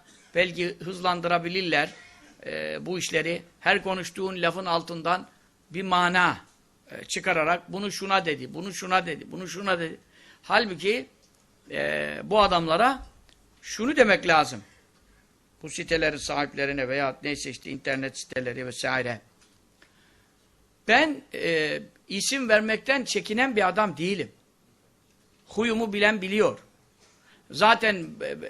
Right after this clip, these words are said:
en far-, diğerlerinden farkım isim vermem.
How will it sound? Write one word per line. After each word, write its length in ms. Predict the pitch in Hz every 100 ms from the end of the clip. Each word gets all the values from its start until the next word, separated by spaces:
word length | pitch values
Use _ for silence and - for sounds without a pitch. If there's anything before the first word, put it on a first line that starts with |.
| -
en 280 | 214 226
far-, 420 | 175 190 196 - 170
diğerlerinden 640 | 202 202 196 196 185 175
farkım 480 | - 190 185 262 -
isim 340 | 220 - 339
vermem. 360 | 277 175 131